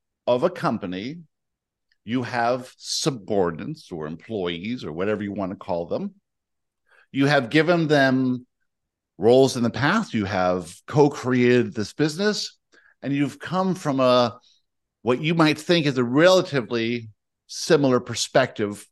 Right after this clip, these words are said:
within that confines of that industry. But you're moving up on your perspective.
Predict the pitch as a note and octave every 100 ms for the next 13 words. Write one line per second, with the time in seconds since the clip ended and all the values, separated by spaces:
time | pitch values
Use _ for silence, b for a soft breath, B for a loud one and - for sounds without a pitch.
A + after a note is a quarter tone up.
0 | - A#2 A#2 G#2 G2 F2 D2+ _ _ _
1 | _ _ _ - B2+ A2 G2 G2 F2+ E2
2 | E2+ - - _ _ - B2+ G2 - D2
3 | B1+ _ _ _ _ _ _ _ _ _
4 | _ _ _ _ _ _ _ _ _ _
5 | _ _ _ _ _ _ E3 D#3+ C#3+ C3+
6 | F3 G#3+ A#3 G3+ F3+ E3+ E3+ E3+ E3+ D#3+
7 | D#3+ F3 F3 E3+ D#3 D3+ D3 B2+ C3 G#3
8 | G#3+ - - -